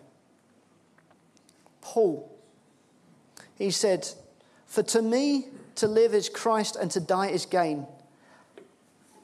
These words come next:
He himself, he wanted to die. He was ready to go and be with,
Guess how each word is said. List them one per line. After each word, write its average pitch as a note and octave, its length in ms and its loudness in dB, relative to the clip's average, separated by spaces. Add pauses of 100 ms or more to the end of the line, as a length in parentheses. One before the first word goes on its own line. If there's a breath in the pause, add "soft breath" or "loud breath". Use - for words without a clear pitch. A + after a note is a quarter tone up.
(160)
He B3+ 100 -2
himself, A#3+ 460 2
he C#4 100 -4
wanted D4 300 -2
to G#3 60 -8
die. G#3 420 -4 (100)
He C4+ 80 -4
was G#3+ 160 0
ready C4 320 0
to F#3+ 160 -4
go F#3+ 140 0
and F3+ 160 -2
be F#3+ 120 2
with, F3 200 0